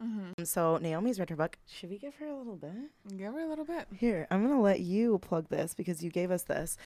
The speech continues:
Speaker 2: But she has a book on the Flint water crisis and kind of how it began.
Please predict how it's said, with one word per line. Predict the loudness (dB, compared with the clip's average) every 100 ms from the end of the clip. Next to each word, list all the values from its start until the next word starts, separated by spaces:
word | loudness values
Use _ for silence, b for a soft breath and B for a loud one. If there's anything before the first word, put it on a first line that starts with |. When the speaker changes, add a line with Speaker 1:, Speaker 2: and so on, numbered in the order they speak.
| -20 _
Speaker 2:
But | 0 2 2
she | 2 -2 0 0 2
has | 2 0 0
a |
book | 2 4 2 0 -2
on | 0 2 2 0 -2
the | -6
Flint | -6 -4
water | 0 0
crisis | 0 -2 0 0 0 -2 -4
and | -6
kind | -6 -8
of | -6
how | -4 -4
it | -4
began. | -6 -6 -8